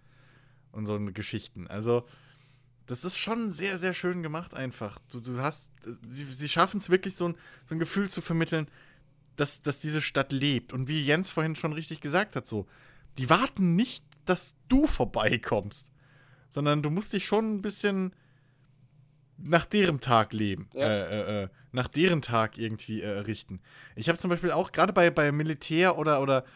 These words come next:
Speaker 1: so Edelmännern oder so, hast du halt auch das Problem, dass die manchmal in Gegenden abwandern,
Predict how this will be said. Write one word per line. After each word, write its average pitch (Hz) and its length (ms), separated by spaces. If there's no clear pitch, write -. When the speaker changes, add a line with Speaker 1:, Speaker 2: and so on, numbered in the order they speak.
Speaker 1:
so 135 220
Edelmännern 127 680
oder 107 220
so, 110 280
hast 143 220
du 175 60
halt 156 80
auch 175 140
das - 160
Problem, 139 400
dass 139 180
die 196 300
manchmal 147 760
in 143 680
Gegenden 151 400
abwandern, 117 880